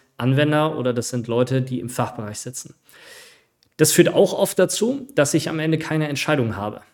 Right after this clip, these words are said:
Auch das könnt ihr in euren Sales Cycles beobachten, wann immer ihr Meetings habt, in denen es nicht nach vorne geht, in denen keine klare Entscheidung getroffen wird, was denn jetzt Phase ist und in dem keine konkrete Timeline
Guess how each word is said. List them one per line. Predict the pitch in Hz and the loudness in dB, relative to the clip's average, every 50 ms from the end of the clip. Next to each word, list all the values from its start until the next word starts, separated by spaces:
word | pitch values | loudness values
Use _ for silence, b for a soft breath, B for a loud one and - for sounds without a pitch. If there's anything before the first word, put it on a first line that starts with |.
| _ _ | _ _
Auch | - 139 135 | -4 -4 -2
das | 135 156 175 165 - - | 0 0 0 -2 0 -2
könnt | 180 156 135 135 | -2 0 0 0
ihr | 139 131 | 0 0
in | 139 | 0
euren | 120 131 147 139 131 127 | 0 -2 -2 -2 -2 -2
Sales | - - 143 143 143 - | -2 -2 -2 -2 -2 -2
Cycles | - 131 127 131 131 120 110 | -2 -2 0 0 0 0 0
beobachten, | 120 123 131 151 160 147 - - 165 170 156 | -2 -2 0 -2 -2 -2 -2 -6 -6 -4 -4
wann | 147 127 135 | -4 -4 -4
immer | 139 151 156 151 143 | -4 -2 -2 -2 0
ihr | 127 127 123 | 0 0 2
Meetings | 123 120 131 - - 175 170 - - - | 2 2 2 0 0 -2 -2 -4 -4 -6
habt, | 185 202 - - | -8 -8 -8 -8
in | - 143 127 131 | -6 -4 -2 -2
denen | 143 156 151 147 143 | -2 -2 -2 -4 -6
es | - 131 131 - - | -6 -6 -6 -6 -6
nicht | 143 165 160 - - - | -6 -6 -6 -8 -10 -10
nach | 143 131 | -10 -10
vorne | - - - 185 180 160 127 117 | -10 -4 -2 0 0 2 0 -2
geht, | - 117 117 123 - | -2 -2 -2 -2 -2
in | 107 120 117 | -4 -2 0
denen | 139 139 143 143 | 0 0 0 0
keine | 143 139 139 143 151 156 143 | -2 -4 -4 -4 -4 -4 -6
klare | - - - 147 143 143 131 143 131 | -6 -2 -2 0 0 0 0 -2 -4
Entscheidung | 131 131 127 - 139 127 127 127 123 123 | -4 -6 -4 -2 -2 0 0 0 0 -2
getroffen | 123 123 - - 196 185 - 143 127 110 | -2 -2 -2 -2 -2 0 0 0 0 0
wird, | 110 113 120 123 B B B B B B _ | 2 0 0 -2 B B B B B B _
was | 127 139 156 - - | 0 0 0 2 0
denn | - 151 139 | 0 0 0
jetzt | 127 131 131 135 | 0 -2 -2 -4
Phase | - - - 190 147 117 120 | -4 -4 -2 -2 0 0 0
ist | 113 110 107 - 127 | 0 0 -4 -4 -6
und | 123 120 117 | -6 -2 0
in | 131 123 123 127 123 | 0 2 2 2 2
dem | 139 135 131 127 | 2 0 0 -2
keine | 131 - 139 143 139 | -2 -2 -2 -2 -2
konkrete | 135 - 139 131 131 - 139 139 135 131 | -2 -2 -2 -2 0 0 0 0 -2 -4
Timeline | 135 - - 180 202 180 135 120 117 113 110 110 | -6 -4 -2 0 0 2 2 2 2 0 0 -2